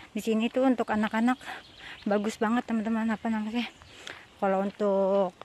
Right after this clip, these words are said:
eh, apa, permainannya kayak perosotan, kayak ayunan gitu,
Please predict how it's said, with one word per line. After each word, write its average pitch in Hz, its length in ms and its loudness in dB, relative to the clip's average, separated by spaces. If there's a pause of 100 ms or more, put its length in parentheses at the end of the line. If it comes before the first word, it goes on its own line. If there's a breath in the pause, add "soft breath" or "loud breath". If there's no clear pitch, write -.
eh, 190 280 0 (440)
apa, 208 240 0
permainannya 202 880 0
kayak 196 160 -8
perosotan, 214 640 0
kayak 190 320 0
ayunan 196 320 0
gitu, 196 240 -2